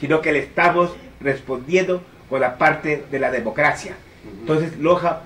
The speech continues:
Speaker 1: va a ganar un sitial, un sitial que hemos conseguido la paz, la tranquilidad para un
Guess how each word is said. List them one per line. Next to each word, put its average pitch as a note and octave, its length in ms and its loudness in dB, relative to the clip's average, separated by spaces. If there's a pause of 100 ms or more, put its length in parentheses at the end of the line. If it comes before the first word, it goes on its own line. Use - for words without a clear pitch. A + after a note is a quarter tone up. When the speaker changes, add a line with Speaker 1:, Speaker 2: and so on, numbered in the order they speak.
(220)
Speaker 1:
va D3+ 80 4
a D3+ 60 4
ganar D3+ 220 2
un D3+ 160 -2
sitial, A#2 460 -2 (480)
un F#3 140 0
sitial D#3 420 -2
que E3 80 -2
hemos D#3 120 -4
conseguido C3 640 -2
la C3 180 -2
paz, D#3 180 4
la D3 160 -2
tranquilidad A#2 680 0 (300)
para A#2+ 200 0
un C3+ 140 -2